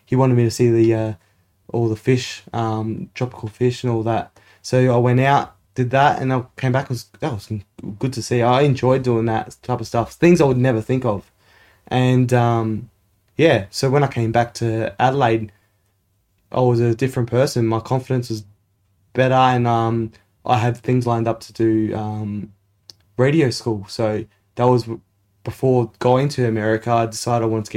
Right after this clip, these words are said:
get, uh, into radio. So I thought, "I'll enroll for radio school, so when I come back, hopefully my confidence will be a bit, bit bigger and I'm ready to go and, um, to do that." It was, it was, I thought it was a good on-flow thing, and it actually worked out really well for me. Um,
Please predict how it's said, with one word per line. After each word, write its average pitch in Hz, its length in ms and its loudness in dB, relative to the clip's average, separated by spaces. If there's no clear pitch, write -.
get, - 200 -14
uh, 113 280 -4
into 120 240 -4
radio. 127 400 0
So 113 280 0
I 110 40 2
thought, 120 340 -2
"I'll 127 180 2
enroll 139 360 4
for 123 160 -4
radio 156 300 4
school, 190 240 0
so 185 120 -8
when 131 120 0
I 131 60 0
come 123 200 -2
back, 131 340 0
hopefully 135 320 -2
my 127 120 2
confidence 135 500 -2
will 123 120 4
be 117 140 0
a - 20 -12
bit, - 40 -10
bit 135 180 0
bigger 139 200 2
and 131 300 4
I'm 127 160 2
ready 131 160 2
to 113 80 0
go 123 180 2
and, 120 500 0
um, 113 400 -2
to 117 100 -8
do 113 140 0
that." 135 140 0
It - 80 -6
was, 113 140 -4
it 113 180 -6
was, 127 140 0
I 131 60 -2
thought 135 140 -2
it 123 40 2
was 117 120 -2
a 113 40 -6
good 127 280 -4
on-flow 123 500 0
thing, 117 320 -2
and 120 200 -2
it - 120 -10
actually 123 340 -2
worked 110 260 -4
out 98 160 -6
really 113 140 -2
well 110 180 -4
for 123 140 -10
me. 101 200 -6
Um, 98 300 -10